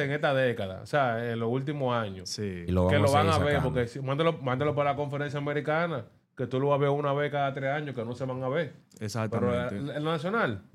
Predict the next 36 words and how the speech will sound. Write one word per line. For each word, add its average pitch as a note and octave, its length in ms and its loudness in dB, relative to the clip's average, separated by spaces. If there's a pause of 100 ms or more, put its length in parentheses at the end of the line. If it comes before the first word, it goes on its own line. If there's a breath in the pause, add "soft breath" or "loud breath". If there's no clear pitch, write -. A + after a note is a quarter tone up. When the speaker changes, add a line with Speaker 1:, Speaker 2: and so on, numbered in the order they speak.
(840)
Speaker 2:
Sí. F3 180 -4
Speaker 1:
Pero A#2 140 0
te C3 60 0
voy E3 160 4
a, D3+ 40 -2
lo, D3 180 0
te C#3 120 -6
voy C3 120 2
a D3 40 0
ver G3+ 80 0
los G3+ 140 -2
playoffs D#3+ 300 0
con A#2 180 -2
él. F3 60 2
Speaker 2:
Ahora, B2+ 500 2 (100)
va B2 260 0
a, - 220 -8
ya C3+ 240 -2
que E3 60 -2
estás D3+ 200 -2
tú D3 140 -2
ahí C3+ 120 0
en A#2+ 100 -4
cámara, G2 420 -8 (560)
¿qué A#3 160 2
tú A#3+ 140 2
opinas? G#2 460 0
O - 40 -14
sea, G#2+ 380 -2 (800)
número D3+ 340 2
uno, A2 320 0 (380)
el C3+ 280 2
cambio A2 480 0 (320)
sin B2 340 -4
Eagle C3+ 260 0
fan. F2 320 -10